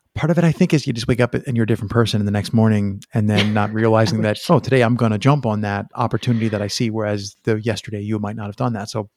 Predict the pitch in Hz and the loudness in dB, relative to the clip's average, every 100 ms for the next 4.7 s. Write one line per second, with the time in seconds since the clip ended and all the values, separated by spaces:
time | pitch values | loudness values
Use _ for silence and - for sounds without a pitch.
0 | - 170 135 117 107 104 104 98 104 - | -6 -2 0 -2 -4 -4 -6 -6 -8 -6
1 | 110 101 104 101 101 - - 92 95 107 | -6 -6 -10 -12 -12 -14 -12 -10 -6 -4
2 | 123 135 - - - 147 143 160 165 - | -4 -6 -8 -6 -4 -2 -2 -2 -2 -4
3 | _ - - - 113 - 113 110 117 120 | _ -20 -16 -8 -6 -4 -2 0 0 0
4 | 117 120 110 123 131 - | 0 -2 -2 -4 -6 -8